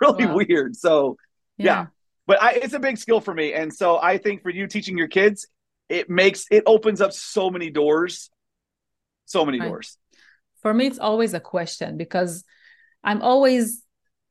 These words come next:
Speaker 2: thinking, you know, what is important for them to learn? What isn't important? You know, is it, is it only my conditioning that they need to learn this? Is it, you know, something
Speaker 1: Mm-hmm.
Speaker 2: that is coming from the outside?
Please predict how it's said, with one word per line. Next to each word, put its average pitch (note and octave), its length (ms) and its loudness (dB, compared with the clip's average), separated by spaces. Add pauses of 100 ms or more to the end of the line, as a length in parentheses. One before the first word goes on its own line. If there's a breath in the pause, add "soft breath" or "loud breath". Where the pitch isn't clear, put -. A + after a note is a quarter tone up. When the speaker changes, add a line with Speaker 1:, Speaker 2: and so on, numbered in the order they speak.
(340)
Speaker 2:
thinking, G#3+ 540 -2
you E3+ 120 -4
know, E3+ 260 -2
what A3 340 0
is A3 180 0
important D#3+ 440 -4
for E3 180 -8
them D#3 180 -8
to E3 100 -12
learn? D#3 300 -8
What A3 180 0
isn't G3+ 280 0
important? E3 560 -6
You F#3 120 -4
know, F3+ 280 -2
is G#3+ 340 -2
it, G#3+ 180 2
is A3 140 0
it A3 180 0
only A3 240 -2
my G3+ 200 0
conditioning G#3+ 720 -4
that E3+ 160 -4
they E3+ 120 -6
need E3+ 200 -8
to E3 100 -8
learn E3 260 -4
this? D#3 300 -8
Is F#3+ 200 0
it, F#3+ 240 0
you F#3 120 -4
know, F3+ 160 -4
something F#3+ 360 -4
Speaker 1:
Mm-hmm. F#3 80 -2
Speaker 2:
that F3+ 280 2
is F#3+ 220 -6
coming F#3+ 260 -4
from F#3+ 200 -4
the F#3+ 120 -6
outside? F3 720 -2